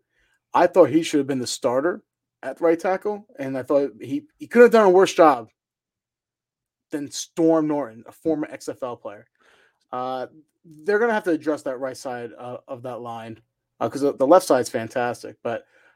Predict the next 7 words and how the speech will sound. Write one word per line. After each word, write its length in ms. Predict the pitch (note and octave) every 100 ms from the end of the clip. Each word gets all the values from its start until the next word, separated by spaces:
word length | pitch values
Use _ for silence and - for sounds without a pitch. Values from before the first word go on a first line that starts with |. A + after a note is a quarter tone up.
| _
uh, 120 | - B2+
it 60 |
was 140 | F3 D#3
very 220 | F3 C3+
frustrating. 640 | - A2+ - A2+ A2 A2+ -
Uh, 320 | B2 A#2 A#2 A2+ _ _ _ _ _ - - _
it's 240 | - F#3+